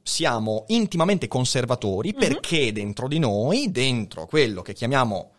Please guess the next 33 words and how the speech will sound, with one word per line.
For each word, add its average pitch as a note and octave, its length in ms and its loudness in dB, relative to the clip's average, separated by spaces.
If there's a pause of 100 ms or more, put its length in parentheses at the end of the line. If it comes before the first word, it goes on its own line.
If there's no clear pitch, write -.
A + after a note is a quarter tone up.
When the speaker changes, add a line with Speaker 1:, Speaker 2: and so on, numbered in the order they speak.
(120)
Speaker 1:
mente, B2+ 520 -2
conscia B2+ 400 2
o A2 40 -2
inconscia, D#3 640 2 (360)
c'è - 140 0
ancora G#3+ 320 4
quell'aspetto G#3+ 580 -2
di C#3+ 200 0
scappare - 440 -2
dal A#2+ 160 0
pericolo. G#2 560 -4
Speaker 2:
Sì. - 160 0
Speaker 1:
Esiste. D3 520 -2
Speaker 2:
Sì. - 200 4
Speaker 1:
Il C3 40 0
nostro C3+ 220 0
cervello D#3+ 540 2 (140)
non D3 280 2
si - 180 0
è C#4 120 4
evoluto B2+ 420 2
quanto B2+ 340 0
la A#2 80 0
nostra A#2 220 -4
società A2 340 -4
negli A2+ 160 -2
ultimi A2+ 440 -2 (240)
dodicimila A#2+ 720 0
anni, G#2+ 280 0
quindi B2+ 220 0
ancora C#3+ 640 4
abbiamo A#2 260 -2
comportamenti A#2 840 -4